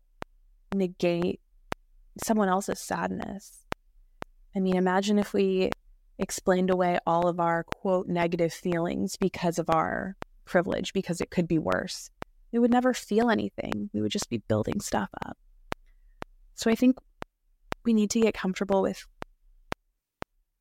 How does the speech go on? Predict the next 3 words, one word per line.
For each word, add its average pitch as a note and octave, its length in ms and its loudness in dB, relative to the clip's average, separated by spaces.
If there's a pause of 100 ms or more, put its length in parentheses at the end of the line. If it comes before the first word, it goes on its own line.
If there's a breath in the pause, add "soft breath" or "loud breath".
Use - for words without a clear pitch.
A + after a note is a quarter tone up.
(380)
being G3+ 260 4
sad, F3+ 520 0 (1160)
period. - 480 -2